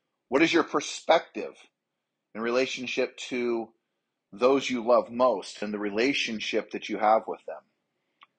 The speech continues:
You see, perspective allows us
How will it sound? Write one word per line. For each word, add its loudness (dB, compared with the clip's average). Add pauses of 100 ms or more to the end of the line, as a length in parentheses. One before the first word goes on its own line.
(240)
You -10
see, 2
perspective 0 (720)
allows 6
us 4